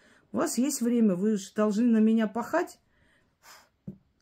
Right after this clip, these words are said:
Так что давайте, давайте, не останавливайтесь, ищите все мои ролики.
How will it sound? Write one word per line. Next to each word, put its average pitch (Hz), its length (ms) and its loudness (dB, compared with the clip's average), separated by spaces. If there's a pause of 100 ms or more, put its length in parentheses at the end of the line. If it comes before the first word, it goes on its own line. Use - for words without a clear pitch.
(200)
Так 175 140 -10
что - 160 -8
давайте, 190 560 -4
давайте, 190 440 -4
не 220 120 2
останавливайтесь, 202 960 -4
ищите 196 340 -6
все 175 180 -10
мои 170 220 -6
ролики. 254 600 -2